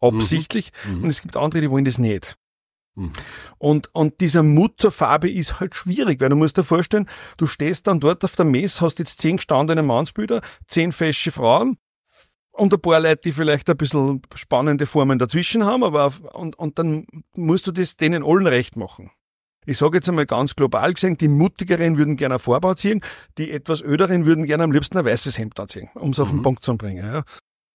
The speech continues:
Speaker 2: Und, und dieses, dieses Spannungsfeld ist, ist eigentlich das, wo wir, wo wir uns eigentlich, glaube ich, ganz gut in der Beratung sehen und sagen, okay, schau her, wir versuchen für die dein Konzept zu machen, meinetwegen mit irgendwie lässige rote Schuhe,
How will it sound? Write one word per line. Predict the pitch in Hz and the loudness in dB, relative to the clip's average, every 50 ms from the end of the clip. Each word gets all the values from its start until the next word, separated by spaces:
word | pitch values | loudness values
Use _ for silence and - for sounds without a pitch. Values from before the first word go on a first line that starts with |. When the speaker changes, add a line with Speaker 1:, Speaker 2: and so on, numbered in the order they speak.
| _ _ - | _ _ -2
Speaker 2:
Und, | 156 147 151 143 - - - | 0 0 0 -2 -4 -10 -6
und | - 151 147 - - | -4 -4 -4 -4 -4
dieses, | 170 156 156 165 151 - | -4 -2 0 -2 -2 -2
dieses | 165 143 127 131 123 | -4 -4 -2 -4 -4
Spannungsfeld | - - 131 139 190 220 202 - - 175 170 156 165 | 0 0 2 4 4 4 4 4 4 2 2 2 2
ist, | 175 156 - - | -2 -2 -4 -6
ist | 185 151 127 | -6 -2 0
eigentlich | 143 131 147 165 147 - | 0 0 0 -2 -4 -4
das, | - 147 160 - | -2 -2 -2 0
wo | 175 156 | -2 0
wir, | 143 160 151 143 151 160 143 | 2 4 4 2 2 -2 -6
wo | 160 147 143 139 | -2 -2 0 2
wir | 151 151 143 | 4 4 4
uns | 143 131 - - - | 2 2 -2 -6 -8
eigentlich, | - 139 139 147 143 - | -6 -2 -2 -2 -2 0
glaube | - 139 123 131 | 0 0 0 0
ich, | 135 | 0
ganz | 143 127 120 - - - _ _ | -2 -4 -4 -4 -6 -10 _ _
gut | - 156 147 143 | 0 2 4 4
in | 139 | 4
der | 127 - | 2 0
Beratung | - 127 110 131 147 - - 196 175 | -2 0 0 0 0 0 0 -2 -2
sehen | 156 175 160 156 | 0 -2 -2 0
und | 151 143 - | 0 -2 -2
sagen, | - 135 123 | -2 -2 -2
okay, | 120 127 123 147 180 165 | -2 -2 -2 -4 -4 -2
schau | 143 147 | -2 -2
her, | 127 127 135 170 170 - _ _ _ _ _ _ _ _ _ _ _ - | -2 0 0 0 0 -2 _ _ _ _ _ _ _ _ _ _ _ 0
wir | 147 139 | 0 0
versuchen | - 165 - - 175 202 208 - 202 | 2 0 0 2 2 0 2 2 0
für | - - 151 | 0 0 -4
die | - - - 190 208 - - | -4 -4 -6 -6 -6 -4 0
dein | - 151 175 160 _ _ _ _ _ _ _ _ _ _ _ _ _ - | 0 0 0 0 _ _ _ _ _ _ _ _ _ _ _ _ _ 0
Konzept | 165 160 151 - 196 - - - | 0 2 2 0 -2 -6 -4 0
zu | 151 | 0
machen, | 131 117 120 117 - - 233 226 - _ _ _ _ _ _ _ _ _ _ _ _ _ _ _ | 2 2 2 0 -2 -2 -6 -6 -6 _ _ _ _ _ _ _ _ _ _ _ _ _ _ _
meinetwegen | - 139 - 220 254 254 220 - 190 190 190 185 180 175 | -2 0 0 0 2 0 -2 0 0 0 0 0 0 2
mit | 165 165 - - - | 0 0 0 -4 -12
irgendwie | - 185 180 196 185 160 160 | -6 -2 -2 -2 0 0 0
lässige | 151 147 160 185 - - - 190 190 185 | 0 0 -2 -2 -4 -4 -4 -2 0 2
rote | 143 131 143 135 139 123 | 4 4 4 4 4 2
Schuhe, | - 165 180 233 226 | 0 0 0 0 0